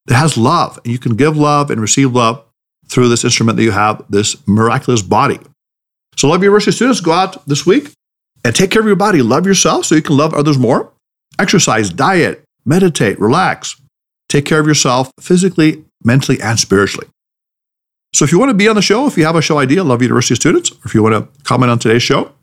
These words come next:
you can visit us at love university dot love. Call us at three one zero, two two six, eight zero nine zero. Email us at love university love at gmail dot com. You can download the podcast on Spotify, SoundCloud, iTunes,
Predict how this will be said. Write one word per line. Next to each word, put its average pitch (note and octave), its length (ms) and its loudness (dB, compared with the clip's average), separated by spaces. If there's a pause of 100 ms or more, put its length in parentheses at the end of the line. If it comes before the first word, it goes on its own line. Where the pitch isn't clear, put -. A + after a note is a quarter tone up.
(180)
you - 60 0
can C#3 140 2
visit G#3 240 2
us F#3 200 -2
at D3 200 -4
love E3+ 240 -2
university D#3+ 460 0
dot D3 180 -2
love. B2 320 -4 (540)
Call C3+ 140 0
us C#3 120 -2
at - 80 -4
three C#3+ 160 2
one C3+ 220 2
zero, C3+ 260 2
two D#3 160 -6
two C#3+ 160 -2
six, - 300 0
eight A2 140 0
zero G#2+ 180 0
nine F#2+ 160 -2
zero. D3+ 320 -2 (600)
Email G3 220 4
us F#3 160 0
at B2+ 120 -2
love F3 280 -2
university D#3+ 420 2
love C3+ 280 0
at A#2+ 100 -4
gmail A2 260 0
dot G#2 200 -2
com. - 340 -4 (760)
You - 100 -2
can C3+ 140 0
download F3+ 320 0
the E3+ 60 -2
podcast E3+ 520 -4 (720)
on A2+ 240 0
Spotify, C#3+ 560 -2
SoundCloud, C3+ 540 -2
iTunes, B2+ 560 -2